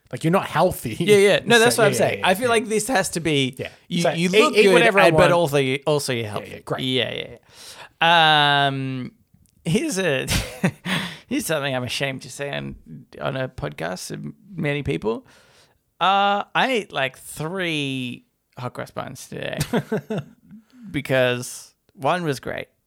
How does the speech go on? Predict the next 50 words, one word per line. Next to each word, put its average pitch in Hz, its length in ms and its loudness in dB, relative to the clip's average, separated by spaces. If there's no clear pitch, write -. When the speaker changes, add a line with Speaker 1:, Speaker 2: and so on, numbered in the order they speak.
Speaker 2:
A 120 100 -2
little 123 160 -2
bit 123 140 -6
later, 123 360 -2
thought, 143 240 -6
"Oh, 131 60 -8
I'll 117 180 -4
just - 220 -6
have 120 120 -6
another 127 280 -8
one." - 180 -14
Speaker 1:
Mm-hmm. 107 180 -10
Speaker 2:
Just - 240 -16
cheeky 135 260 -12
little 135 160 -4
another 120 240 -4
one. - 260 -10
Speaker 1:
Mm-hmm. 113 100 -12
Speaker 2:
Two, 143 340 -2
acceptable. - 640 -10
But - 120 -10
then 147 360 -2
I 120 100 -2
was 120 120 -2
on 151 80 -2
my 131 120 2
way 120 140 0
here 156 260 0
and 135 80 -2
I 135 40 -4
was 123 120 -6
like, 120 200 -6
"Oh, - 240 -14
I 156 40 -12
might 151 80 -6
just - 180 -14
grab 135 240 -2
a - 40 -6
quick 427 300 6
<laughs> - 0 -
hot - 1300 -4
cross 160 240 4
bun 165 200 4
before 160 240 4
I 339 300 4
leave." 170 220 2
Speaker 1:
Wow. 117 220 -6
In-, 185 180 -4
Speaker 2:
So 190 120 -10
Speaker 1:
interesting. 143 680 -4